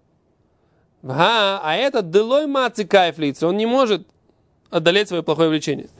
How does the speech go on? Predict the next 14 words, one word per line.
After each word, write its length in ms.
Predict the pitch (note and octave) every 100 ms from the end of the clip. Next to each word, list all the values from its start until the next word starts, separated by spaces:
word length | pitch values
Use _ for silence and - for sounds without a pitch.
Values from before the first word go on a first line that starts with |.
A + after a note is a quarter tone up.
| - - _
Такому 300 | - F#3+ A#3+
лучше 240 | A3+ A#3+ G3
совершить 300 | G3 F3+ G3+
нарушение 420 | F#3 F3+ F#3+ E3+
скрытно, 480 | - C#3+ C#3 F#3+ - _ - - -
но 80 | F3
не 120 | G3+
позорить 320 | G#3 A3 C4+
имя 160 | B3+ A3+
Всевышнего 380 | G3+ A#3 G#3+ F#3
на 160 | F3+
глазах 480 | E3+ E3+ D#3+ A3 G3
других 380 | D#3 D#3 F3 E3
людей. 380 | C#3+ C3 A#2+